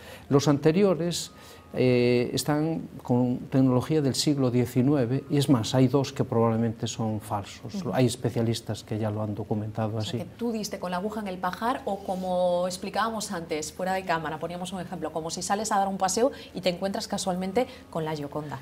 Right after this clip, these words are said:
Speaker 2: y te la
Speaker 1: Pues
Speaker 2: llevas para
Speaker 1: muy,
Speaker 2: casa.
Speaker 1: muy, muy, muy similar el símil. Sí, sí, realmente fue así, porque,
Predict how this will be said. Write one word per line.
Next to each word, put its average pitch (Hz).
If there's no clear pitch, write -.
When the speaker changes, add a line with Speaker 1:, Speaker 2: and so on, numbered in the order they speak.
Speaker 2:
y 196
te 185
la 196
Speaker 1:
Pues 185
Speaker 2:
llevas 170
para 180
Speaker 1:
muy, 220
Speaker 2:
casa. 185
Speaker 1:
muy, 185
muy, 170
muy 180
similar 117
el 127
símil. 135
Sí, -
sí, 196
realmente 139
fue 147
así, 143
porque, 131